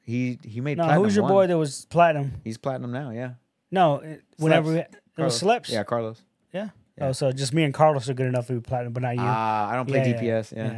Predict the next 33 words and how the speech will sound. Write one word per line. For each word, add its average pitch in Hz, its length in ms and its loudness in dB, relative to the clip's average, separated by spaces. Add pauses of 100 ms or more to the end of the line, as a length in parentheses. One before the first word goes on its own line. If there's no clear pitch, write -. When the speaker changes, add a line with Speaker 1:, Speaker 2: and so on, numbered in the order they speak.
Speaker 2:
Yeah, 123 60 -6
okay, 123 240 -6
Speaker 1:
Yeah, 117 100 -2
yeah. 113 80 -2
Speaker 2:
yeah. 104 140 -6
Speaker 1:
It's 104 100 -12
harder 135 200 4
for 123 360 -2
support. 113 500 -6 (840)
But 123 120 -2
I 127 40 6
was 127 100 2
like, 120 180 -2 (120)
"You're 147 160 -6
gonna, 131 240 -6
you're 139 160 -6
gonna, 139 140 2
Speaker 2:
It's 180 140 -2
harder 180 340 4
for 180 160 0
support. 180 560 6
Speaker 1:
you're 156 140 -2
gonna 214 100 6
Speaker 2:
It's 202 100 0
Speaker 1:
put 185 140 8
Speaker 2:
not. 254 400 8
Speaker 1:
me, 233 60 0 (440)
you're 151 120 2
gonna 180 220 6
put 185 220 4
me 185 300 4 (120)
Speaker 2:
<laughs> - 100 -10
Speaker 1:
at 127 340 2